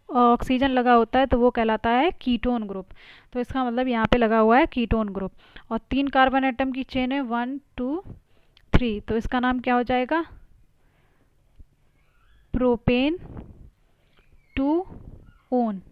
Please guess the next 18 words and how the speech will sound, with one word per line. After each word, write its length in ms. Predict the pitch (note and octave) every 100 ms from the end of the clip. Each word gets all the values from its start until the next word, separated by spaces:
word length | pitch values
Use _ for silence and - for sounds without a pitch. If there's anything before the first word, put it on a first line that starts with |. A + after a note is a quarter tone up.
| - _ _ _
या 180 | A3 A#3+
फिर 220 | C4 D#4
हम 180 | C#4 C4+
इसको 280 | B3 - D#4+
प्रोपेनोन 680 | - A#3+ A3 A#3+ A3+ A3 G#3+
भी 160 | G#3+
लिख 180 | D#4 A3+
सकते 320 | - - -
हैं, 180 | G3+ G3+
प्रोपेनोन। 2500 | G3 - G#3+ G3+ B3+ E4 - _ _ _ _ _ _ _ _ _ _ _ - - A3+ A3 G#3 G3 F3+ - - - - - - - - - - _ _ _ _ _ _ - _ _ _ _ _ _ _ _ _ -
ऐसे 300 | B3+ C4 C4+
ही 320 | C#4 C4+ B3+
दिया 340 | A3+ G#3+ B3+ C4
हुआ 260 | C4 B3+
है 160 | C4 B3+
अगर 340 | - A3+ A#3+
कोई 260 | A#3+ A#3+ A#3+
example, 580 | A3+ - A3 G3+ A3